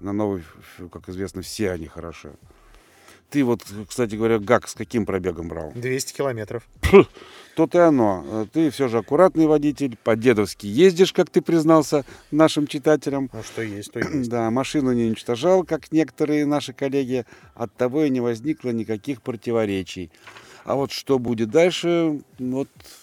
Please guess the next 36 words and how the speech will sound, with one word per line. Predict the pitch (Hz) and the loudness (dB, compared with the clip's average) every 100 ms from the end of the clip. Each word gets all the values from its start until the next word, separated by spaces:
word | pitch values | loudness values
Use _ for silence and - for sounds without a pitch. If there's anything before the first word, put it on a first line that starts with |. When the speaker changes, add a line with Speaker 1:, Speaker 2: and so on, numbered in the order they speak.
| _ _ | _ _
Speaker 1:
повторю, | - - 110 127 | -18 -8 -6 -4
проблема | 120 107 104 110 110 101 | -4 -6 -2 -2 -2 -4
и | 85 | -6
вопрос. | 98 92 85 82 - - - - - _ - | -6 -6 -8 -10 -14 -20 -20 -20 -20 _ -14
Кстати, | - 151 135 117 | 0 2 2 -2
э, | 107 107 101 98 92 92 87 | -4 -4 -4 -6 -6 -10 -6
даже | 104 104 | -4 -4
любопытно, | 117 123 120 104 98 | -2 -4 -4 -6 -6
ни | 95 107 127 | -4 -2 -2
одного | 131 110 135 131 | -2 -2 -4 -4
приключения | 131 - 127 175 151 123 107 104 | -8 -10 -2 0 2 0 0 -4
за | 90 101 | -4 -6
пять | 101 90 | -6 -8
тысяч | 95 - | -12 -8
километров | 101 98 92 90 80 - | -6 -4 -6 -8 -10 -20
с | - | -18
китайцем | - 87 90 85 95 | -10 -4 -4 -6 -10
не | 92 | -8
Speaker 2:
Ну, | 160 190 | -4 -2
Speaker 1:
случилось? | 139 110 101 127 - | 0 2 2 2 0
Speaker 2:
как | 123 | -4
ни | |
одного? | 120 110 117 113 110 107 - _ - _ _ _ _ _ - | -4 -6 -8 -6 -6 -6 -12 _ -20 _ _ _ _ _ -14
Speaker 1:
<laughs> | 110 - - - - - - - | -12 -12 -18 -20 -20 -20 -20 -4
Подробности, | 127 117 127 98 87 - | 0 4 4 2 -6 -8
пожалуйста. | - 90 87 87 - 104 - - | -6 -2 -2 -4 -8 -10 -12 -6
Speaker 2:
Закрылся | 151 165 277 - | -2 -2 -2 -2
он | 160 | -2
у | |
меня, | 143 139 | -2 -2
паскудник, | 139 135 - 101 87 | -2 -4 -6 -10 -12
с | - | -10
ключом | 151 165 202 139 | -6 -2 -2 -2
в | |
машине | 135 - 120 104 | -4 -6 -6 -6
закрылся. | 117 110 101 - | -6 -6 -6 -8